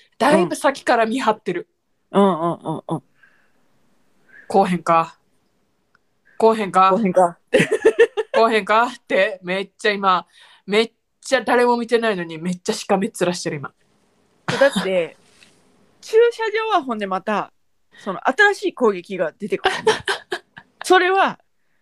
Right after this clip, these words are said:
Speaker 2: 車ももちろんやけど、人。
Speaker 1: いや、人はね。
Speaker 2: しかも、その、子供とか。
Speaker 1: 危ないのよ、駐車場は。
Speaker 2: 本当に危ないのよ。もう、最徐行よ。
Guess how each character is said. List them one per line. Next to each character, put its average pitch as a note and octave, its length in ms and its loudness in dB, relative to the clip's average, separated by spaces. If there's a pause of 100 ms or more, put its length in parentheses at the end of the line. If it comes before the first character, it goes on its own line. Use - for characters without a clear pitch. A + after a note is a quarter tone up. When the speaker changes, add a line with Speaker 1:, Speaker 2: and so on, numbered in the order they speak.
(240)
Speaker 2:
車 G#4+ 500 2
も G4 180 -6
も F#4 140 -6
ち F#4 140 -10
ろ D#4+ 80 -6
ん G3+ 60 -8
や D#3 100 -14
け E3 100 -14
ど、 C#3+ 200 -8 (600)
人。 - 460 -2 (800)
Speaker 1:
い B3+ 80 2
や、 C4 60 8
人 - 360 0 (600)
は F4+ 60 2
ね。 F3+ 240 -6 (960)
Speaker 2:
し - 100 -18
か C#4 120 2
も、 F3 220 -6 (120)
そ - 200 -14
の、 C#3+ 60 -14
子 - 260 0
供 D4 280 4
と B3 140 -12
か。 - 160 -20 (720)
Speaker 1:
危 C#4 220 -2
な G4+ 360 4
い E4+ 100 -4
の G3+ 100 -8
よ、 F3 120 -8
駐 A3 280 -4
車 G#3 200 -2
場 F3+ 220 0
は。 D#3+ 140 -4
Speaker 2:
本 - 100 -18
当 A3 140 4
に F3+ 200 -4 (220)
危 F#3 200 0
な F#3 120 -2
い D#3 40 -8
の - 60 -20
よ。 - 60 -20 (320)
も F3+ 100 -2
う、 - 60 -4
最 D4+ 460 0
徐 G4 180 2
行 B3+ 220 4
よ。 - 140 -10